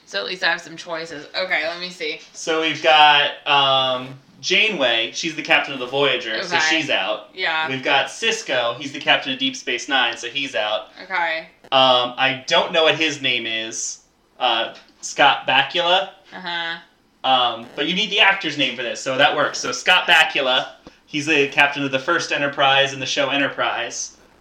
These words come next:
Speaker 1: And he was in Miss Congeniality? Is that, like, you giving me a hint,
Speaker 2: No,
Speaker 1: or
Speaker 2: no,
Speaker 1: was
Speaker 2: I'm
Speaker 1: it
Speaker 2: telling you which,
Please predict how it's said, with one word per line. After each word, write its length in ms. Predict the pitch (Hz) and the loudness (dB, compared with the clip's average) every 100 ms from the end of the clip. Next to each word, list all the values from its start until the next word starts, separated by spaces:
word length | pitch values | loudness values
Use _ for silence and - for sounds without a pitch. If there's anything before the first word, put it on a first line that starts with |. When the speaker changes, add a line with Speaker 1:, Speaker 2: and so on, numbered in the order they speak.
| _ | _
Speaker 1:
And 140 | 190 185 | 0 0
he 220 | 208 220 | 0 2
was 220 | 233 233 | 2 0
in 140 | 247 247 | -2 0
Miss 180 | 247 - | -2 -2
Congeniality? 1000 | 262 254 254 247 247 247 254 247 262 247 | -6 -2 -2 2 2 2 0 -4 -4 -4
Is 80 | 208 | -2
that, 180 | 185 160 | -2 -2
like, 180 | 185 185 | -6 -8
you 80 | |
giving 240 | 185 202 208 | -6 -6 -6
me 160 | 196 | -4
a 40 | 151 | -4
hint, 280 | 185 202 190 | -2 0 4
Speaker 2:
No, 180 | 185 | 4
Speaker 1:
or 40 | 156 | 6
Speaker 2:
no, 60 | |
Speaker 1:
was 100 | 139 | 4
Speaker 2:
I'm 120 | 135 190 | 4 4
Speaker 1:
it 60 | |
Speaker 2:
telling 340 | 185 185 196 190 | 4 4 2 0
you 160 | 185 | 0
which, 340 | 180 170 - | 0 -2 -4